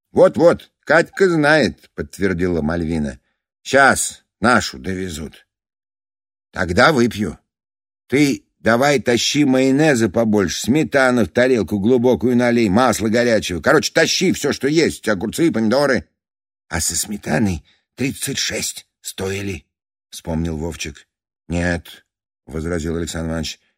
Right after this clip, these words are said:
"это с маслом тридцать шесть, а со сметаной тридцать семь". "Ладно", согласилась Мальвина, "пока везут, плесни французской". Олигарх кивнул Вовчику,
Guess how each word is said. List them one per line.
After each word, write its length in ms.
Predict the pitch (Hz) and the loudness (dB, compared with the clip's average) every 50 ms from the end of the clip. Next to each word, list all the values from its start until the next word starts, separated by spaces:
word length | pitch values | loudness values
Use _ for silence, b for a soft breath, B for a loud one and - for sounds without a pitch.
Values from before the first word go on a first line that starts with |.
| _ _ | _ _
"это 400 | - 107 110 98 - - - 135 | -4 -2 -2 -2 -4 -6 -6 -4
с 160 | 113 - - | -4 -4 -4
маслом 680 | 92 92 95 107 107 104 90 - - 90 98 98 92 76 | -4 -4 -2 0 0 0 -2 -2 -4 -6 -6 -6 -6 -6
тридцать 460 | - 98 101 - - - 101 98 - | -6 -6 -6 -6 -6 -10 -10 -8 -8
шесть, 320 | - 101 101 90 - - | -6 -6 -6 -6 -6 -6
а 80 | 82 80 | -6 -6
со 160 | - 87 80 | -6 -6 -6
сметаной 760 | - - 85 85 80 73 - 80 107 135 143 139 131 117 92 | -6 -6 -6 -6 -6 -8 -6 -6 -4 -4 -4 -2 -2 -4 -4
тридцать 360 | 78 - 85 120 120 95 - | -4 -4 -4 -4 -4 -4 -6
семь". 580 | - - - - 107 107 107 107 101 98 92 78 - _ _ _ _ _ _ _ _ _ _ _ _ _ _ _ _ _ - | -10 -8 -6 -4 -2 0 0 0 0 0 -2 -4 -6 _ _ _ _ _ _ _ _ _ _ _ _ _ _ _ _ _ -6
"Ладно", 720 | 76 92 95 92 90 87 80 78 87 92 90 80 69 69 _ _ _ _ _ _ _ - | -2 0 0 2 0 0 -2 -4 -4 -4 -4 -4 -6 -10 _ _ _ _ _ _ _ -20
согласилась 640 | - - 73 76 76 73 - - 76 76 69 - 78 | -14 -10 -8 -8 -6 -6 -8 -8 -8 -8 -8 -8 -8
Мальвина, 480 | 76 76 76 71 71 71 65 64 - _ _ _ _ _ _ - | -8 -8 -6 -6 -6 -8 -10 -12 -16 _ _ _ _ _ _ -6
"пока 320 | 104 107 104 - 120 120 | -4 -4 -2 0 0 0
везут, 380 | 110 110 107 92 104 123 - - | 2 0 0 0 0 -2 -2 -2
плесни 360 | 101 107 101 - - 113 101 | -2 -4 -4 -2 -2 -4 -4
французской". 880 | - 101 104 110 92 - - 107 92 - - - - 58 - - _ _ _ _ _ _ _ _ _ _ _ _ _ _ _ | -4 -4 -6 -6 -6 -8 -8 -10 -10 -10 -14 -16 -18 -20 -20 -20 _ _ _ _ _ _ _ _ _ _ _ _ _ _ _
Олигарх 480 | - 73 76 71 69 90 90 80 76 - _ - | -12 -10 -8 -6 -4 -4 -4 -4 -6 -12 _ -12
кивнул 400 | - 90 85 76 78 78 71 65 | -8 -6 -4 -4 -4 -6 -6 -8
Вовчику, 680 | 64 62 82 120 127 92 - 113 107 - 117 107 87 | -10 -8 -6 -6 -6 -6 -8 -10 -10 -8 -8 -8 -8